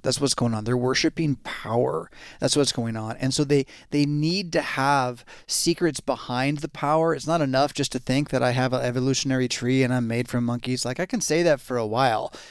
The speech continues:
um, but my, I, I need the unseen and its mysteries to be, like, greater than unexplainable chaos. And so you have to seek some other thing to, to worship. And, and if that's Bigfoot or, or the aliens or whatever, all of it is part of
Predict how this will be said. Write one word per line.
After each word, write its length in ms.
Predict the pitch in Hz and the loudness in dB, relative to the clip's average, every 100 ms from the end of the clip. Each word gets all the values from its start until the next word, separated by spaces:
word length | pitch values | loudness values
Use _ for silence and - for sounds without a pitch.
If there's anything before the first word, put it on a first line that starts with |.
| - | -6
um, 240 | 120 120 | -2 -2
but 180 | 120 143 | 2 2
my, 220 | 147 139 - | 2 -2 0
I, 160 | 151 156 | -2 0
I 80 | 147 | 0
need 260 | 151 180 165 | 0 0 -2
the 120 | 180 | -2
unseen 800 | 143 147 131 - 151 151 131 117 - - | 0 -2 -2 -2 0 0 -2 -4 -12 -12
and 140 | 139 135 | -4 -2
its 160 | - | -2
mysteries 640 | 131 147 - 139 123 113 | 0 0 0 0 -2 -2
to 120 | - 127 | -6 -4
be, 300 | 127 131 127 | 2 2 2
like, 320 | 117 113 - - - | 0 -2 -6 -18 -12
greater 840 | 127 123 131 147 160 143 123 120 - - - | -8 -2 0 2 4 4 2 -2 -6 -16 -12
than 480 | 131 131 127 127 - | -2 2 2 -2 -2
unexplainable 760 | 131 135 127 - 131 127 120 113 | 0 0 0 -2 0 0 -2 -4
chaos. 580 | - 123 117 151 - - - - | -2 0 0 -2 -4 -6 -12 -10
And 160 | 135 135 | -6 -2
so 180 | 143 135 | 0 2
you 160 | 131 | 0
have 140 | 127 - | -4 -4
to 80 | |
seek 420 | 127 - - 175 - | -4 -4 -2 -2 -2
some 300 | - 147 143 | -2 0 2
other 160 | 131 | 0
thing 420 | 127 - 120 120 120 | -2 0 0 0 -2
to, 200 | - 120 | -4 0
to 160 | 120 | 0
worship. 400 | 113 107 - 131 | 0 -2 -4 -6
And, 140 | 127 131 | -6 -4
and 180 | 147 147 | -2 -2
if 80 | |
that's 320 | - 185 - - - - - | 2 2 2 -4 -14 -18 0
Bigfoot 460 | 165 156 151 143 - | 0 2 2 2 0
or, 300 | 131 123 120 | 0 0 -2
or 260 | 127 120 | -4 -4
the 180 | 120 135 | -4 2
aliens 400 | 151 147 135 123 | 2 4 2 0
or 60 | 123 | -2
whatever, 400 | 120 127 123 117 - - - | -2 -4 -6 -10 -16 -14 2
all 280 | 143 156 156 | 4 4 2
of 120 | 127 | 0
it 140 | 123 - | -4 -4
is 180 | 127 117 | -4 -4
part 380 | - 139 135 131 | 0 2 2 2
of 360 | 117 117 113 | 2 0 -2